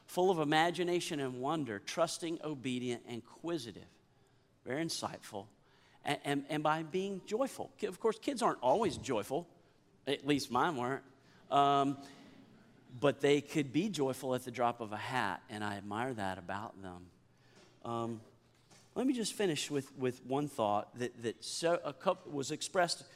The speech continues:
two or three different ways there. There's one childlike quality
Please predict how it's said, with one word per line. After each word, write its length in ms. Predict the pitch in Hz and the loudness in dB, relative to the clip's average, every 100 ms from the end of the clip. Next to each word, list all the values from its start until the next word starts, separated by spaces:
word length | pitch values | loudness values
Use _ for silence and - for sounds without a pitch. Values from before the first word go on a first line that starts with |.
| - - | -18 0
two 120 | 180 | 2
or 60 | |
three 160 | 175 165 | 2 0
different 300 | 147 139 - | -2 -4 -6
ways 280 | 113 120 110 | -2 -2 -2
there. 340 | 104 101 98 - - _ _ _ _ _ _ _ _ _ _ _ - - - | -4 -4 -4 -10 -20 _ _ _ _ _ _ _ _ _ _ _ -20 -16 2
There's 180 | 151 131 | 2 4
one 240 | 180 226 | 4 2
childlike 540 | - 170 165 147 135 | 2 4 4 2 -2
quality 560 | - 131 110 143 180 214 | -2 2 2 2 -4 -6